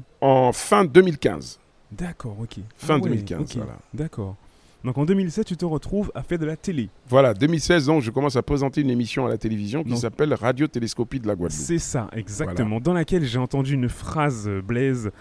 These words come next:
Speaker 1: Oui.
Speaker 2: qui m'a, <laughs> j'ai trouvé ça extraordinaire. À un moment, tu dis, « La roche tarpéenne n'est jamais loin du Capitole. »
Speaker 1: Oui.
Speaker 2: Ça veut dire quoi ?
Speaker 1: Ah ben,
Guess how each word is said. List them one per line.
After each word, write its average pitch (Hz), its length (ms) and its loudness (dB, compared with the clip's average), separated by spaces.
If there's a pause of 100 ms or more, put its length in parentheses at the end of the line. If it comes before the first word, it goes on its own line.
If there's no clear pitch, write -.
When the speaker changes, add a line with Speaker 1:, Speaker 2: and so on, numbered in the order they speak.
(200)
Speaker 1:
Oui. 107 100 -2
Speaker 2:
qui 131 100 0
m'a, 127 280 0 (100)
<laughs> - 100 -20
j'ai 156 640 0
trouvé 139 280 -4
ça 170 160 -2 (160)
extraordinaire. 147 720 -4 (920)
À 147 60 0
un 180 40 4
moment, 202 220 6
tu 160 120 -2
dis, « 147 360 -4
La 139 300 0
roche 170 420 6 (100)
tarpéenne 143 880 4
n'est 117 280 0
jamais 160 320 0
loin 151 240 2
du 135 120 0
Capitole. » 98 580 -4 (120)
Speaker 1:
Oui. 104 280 2 (420)
Speaker 2:
Ça 147 120 -2
veut 156 60 4
dire 117 220 -2
quoi ? 98 140 -8 (440)
Speaker 1:
Ah 117 60 -2
ben, 139 160 6